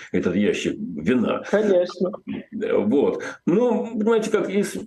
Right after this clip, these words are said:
Speaker 1: это было бы смешно, если бы не было так трагично, потому что они прекрасно знают, как устроено общественное мнение. Они прекрасно знают, что общественное мнение, спасая себя, свою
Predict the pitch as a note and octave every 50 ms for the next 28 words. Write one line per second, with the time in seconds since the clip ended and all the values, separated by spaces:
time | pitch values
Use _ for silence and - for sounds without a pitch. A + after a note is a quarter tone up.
0 | - _ _ - E3+ F#3 F3 G#3+ G3 G#3+ A3+ G#3+ A3 - - A3+ G#3+ G#3+ G#3+ A3
1 | A#3+ B3 B3 A#3 G#3+ G3+ - F#3+ F#3+ F#3 F#3+ G3 F#3+ E3+ F#3 F#3 F3+ E3 - _
2 | _ _ - F#3 F3+ E3 E3 E3 F3+ F#3+ G3 F#3 F#3+ A3 A#3 - - - F#3 -
3 | - - D3 F3 F3 - - E3+ - - - - _ _ _ _ _ _ _ _
4 | _ _ _ _ _ _ _ _ _ _ _ _ _ _ _ _ _ D3+ F3 G3+
5 | G#3 G#3 G3 - G#3+ A3 G#3 - F#3 E3+ C#3+ D#3+ E3 D#3+ D#3+ D#3+ - - D3 -
6 | - C3+ - - C#3+ D3 D3 D3 C#3 B2+ A#2+ G#2+ - - B2 G#2+ - B2+ B2 A#2+
7 | A#2 A2+ G#2+ G#2+ G#2 G2 E2+ D#2 G#2 C3+ D3+ D3+ D#3 E3+ E3 F3 G3 F#3 - F#3
8 | F#3 E3 F#3+ F#3 F3 E3+ - - D3+ C#3+ - - E3 - - - E3 E3 E3+ E3+
9 | F3 E3+ E3 D#3+ D3+ - - - - _ _ _ _ _ _ C3+ C3+ - - -
10 | - - F3+ F3 F3 - - F3 D#3+ D#3 D3+ C#3+ C3+ C3 C3+ - - D3 C3+ C3+
11 | E3 F#3+ G3 G3 F#3+ F#3 - - - - A#2+ A#2+ B2+ C3+ C3+ C3 G3+ - - -